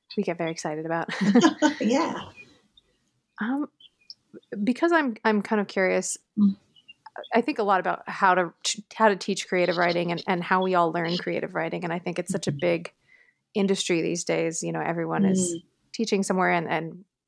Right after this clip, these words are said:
Speaker 1: learning somewhere on how to do creative writing. And,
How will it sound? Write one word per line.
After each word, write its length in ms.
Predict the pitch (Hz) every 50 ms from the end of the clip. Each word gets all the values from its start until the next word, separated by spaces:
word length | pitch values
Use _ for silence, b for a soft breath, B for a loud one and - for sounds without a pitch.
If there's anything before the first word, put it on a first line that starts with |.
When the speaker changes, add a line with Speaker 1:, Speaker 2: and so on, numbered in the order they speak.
| _ _
Speaker 1:
learning 440 | 208 190 196 190 190 185 180 180 185
somewhere 580 | 175 - 180 175 175 175 175 170 175 175 175 B B B B B B B _ -
on 100 | 185 175
how 120 | 185 175 170
to 100 | 165 160
do 180 | - 185 175
creative 340 | 175 - 180 175 175 170 170
writing. 340 | 180 170 170 170 175 170 170
And, 80 | 165